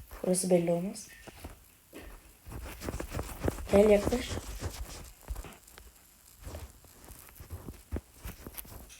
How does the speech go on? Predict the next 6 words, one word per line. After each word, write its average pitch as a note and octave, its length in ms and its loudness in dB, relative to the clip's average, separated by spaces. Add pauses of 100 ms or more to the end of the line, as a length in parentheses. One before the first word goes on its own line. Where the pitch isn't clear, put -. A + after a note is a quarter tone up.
(240)
Biraz - 220 0
korkutayım G3 500 0
abi E3+ 200 -6
şöyle. F#3 240 -4 (1500)
Canını F#3 260 0
yenilemesin. F#3 760 2